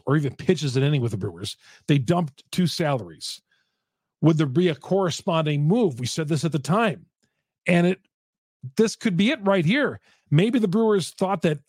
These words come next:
okay, if we're gonna sign a free agent, we're gonna s-, pay someone north of twelve, fifteen million dollars a year, we're gonna have to dump two salaries. Again, disappointing. That's the way the Brewers have to operate, but this is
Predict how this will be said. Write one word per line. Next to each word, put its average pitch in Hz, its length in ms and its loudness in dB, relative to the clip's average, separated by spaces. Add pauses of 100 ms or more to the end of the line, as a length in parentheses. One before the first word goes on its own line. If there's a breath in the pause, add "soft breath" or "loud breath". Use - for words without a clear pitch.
(140)
okay, 151 380 0
if 147 160 -2
we're 175 120 2
gonna 214 160 -2
sign 202 360 -2
a 143 40 -6
free 190 300 0
agent, 147 380 -2 (840 loud breath)
we're 139 220 2
gonna 180 120 2
s-, - 180 -6
pay 302 240 0
someone 147 560 -2 (380)
north 190 380 4
of 135 300 -2 (380 soft breath)
twelve, 196 360 2
fifteen 190 520 0 (280)
million 185 300 2
dollars 165 320 2
a 147 60 0
year, 190 240 2
we're 160 120 0
gonna 156 120 2
have 156 100 0
to 135 80 0
dump 139 380 -2
two 175 160 2
salaries. 147 680 -4 (360 soft breath)
Again, 147 460 0 (480)
disappointing. 185 560 0
That's 151 200 0
the 156 80 -2
way 151 120 2
the 147 60 0
Brewers 151 300 2
have 139 160 -4
to 139 60 0
operate, 143 460 0
but 143 160 -4
this 175 220 0
is 175 180 -4